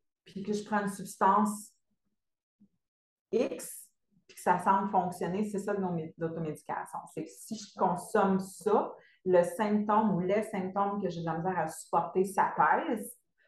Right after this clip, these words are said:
je me sens mieux, ben, je vais recommencer.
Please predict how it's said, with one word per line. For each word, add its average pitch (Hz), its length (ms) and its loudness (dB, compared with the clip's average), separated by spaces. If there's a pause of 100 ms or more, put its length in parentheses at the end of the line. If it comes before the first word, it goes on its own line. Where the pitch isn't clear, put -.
je - 160 0
me 190 140 6
sens 180 500 2
mieux, 170 440 0 (1300)
ben, 175 240 -2
je 165 80 -6
vais 165 100 2
recommencer. 165 920 -2